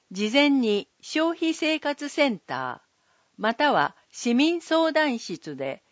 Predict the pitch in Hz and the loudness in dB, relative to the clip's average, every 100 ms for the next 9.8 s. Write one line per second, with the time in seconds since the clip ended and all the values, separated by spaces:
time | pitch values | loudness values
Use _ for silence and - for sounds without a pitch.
0 | _ - 277 302 294 285 277 254 226 233 | _ -4 0 2 2 2 4 4 2 2
1 | 311 285 202 156 165 143 131 - - - | 0 0 -2 -6 -6 -6 -8 -10 -18 -6
2 | 190 170 156 143 123 - - _ _ _ | -2 0 -2 -4 -10 -16 -20 _ _ _
3 | _ _ _ _ _ _ _ _ _ _ | _ _ _ _ _ _ _ _ _ _
4 | _ _ - 269 320 - - - 151 131 | _ _ -6 0 0 0 -10 -8 -4 -6
5 | - - 185 - 262 254 240 226 233 202 | -8 -12 -8 -2 0 2 2 2 0 -6
6 | - 175 180 - 139 - _ _ _ _ | -8 -8 -8 -8 -12 -14 _ _ _ _
7 | _ _ _ _ _ _ _ _ _ _ | _ _ _ _ _ _ _ _ _ _
8 | _ _ _ _ _ - 247 285 285 269 | _ _ _ _ _ -6 -2 0 2 4
9 | 247 247 226 214 185 - 147 139 | 4 2 -2 -2 -6 -6 -12 -12